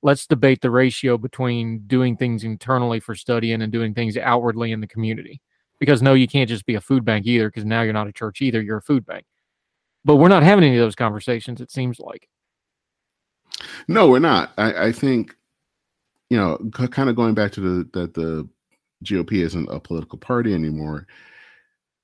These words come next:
Speaker 2: is that I think when political parties usually have some give for difference, that we're not all going to have the same opinion on the same issue, um, all the time.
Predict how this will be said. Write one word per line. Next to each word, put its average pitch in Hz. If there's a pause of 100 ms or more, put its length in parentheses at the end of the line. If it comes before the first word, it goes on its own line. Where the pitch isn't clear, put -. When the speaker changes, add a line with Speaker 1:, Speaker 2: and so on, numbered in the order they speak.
(300)
Speaker 2:
is 120
that 110 (380)
I 104
think 170 (180)
when 113
political 117
parties 107 (920)
usually 131
have 123
some 107
give 92 (120)
for 82 (140)
difference, 80
that 85 (460)
we're 92
not 98
all 101
going 95
to 90
have 85
the 80
same 85 (540)
opinion 90
on 73
the 71
same 80
issue, 67 (260)
um, 69 (280)
all 69
the 78
time. 80